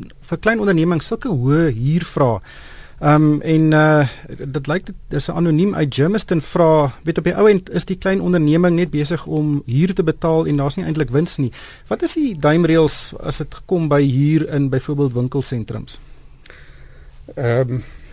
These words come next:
Speaker 2: dis 'n, dis 'n bietjie van 'n netig-, netelige situasie. Jou, jou groot gebouverhuurders of geboubesitters, ehm, probeer eerstens hulle ankerhuurders in plek kry. Dis jou,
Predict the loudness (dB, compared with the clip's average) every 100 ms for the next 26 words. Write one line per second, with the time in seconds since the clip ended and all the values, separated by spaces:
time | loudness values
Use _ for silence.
0 | -20 -20 -20 -20 -20 -20 -20 -20 -20 -18
1 | -8 -6 -2 -4 -4 -6 -6 -8 -10 -12
2 | -8 -4 -4 -2 -4 -4 -8 -8 -6 -4
3 | -4 -6 -6 -8 -10 -8 -6 -6 -10 -12
4 | -16 -20 -20 -20 -10 0 0 2 0 -2
5 | -2 -4 -4 -6 -8 -6 -4 -4 -4 -6
6 | -4 -4 -4 -6 -8 -10 -10 -10 -8 -6
7 | -6 -4 -6 -6 -12 -16 -18 -18 -14 -6
8 | -2 -2 -4 -6 -10 -16 -20 -20 -20 -20
9 | -20 -20 -20 -8 -4 -2 0 0 0 -2
10 | -2 -4 -2 -4 -2 -2 -2 -4 -2 -4
11 | -2 -4 -4 -8 -6 -6 -6 -6 -6 -6
12 | -6 -2 -2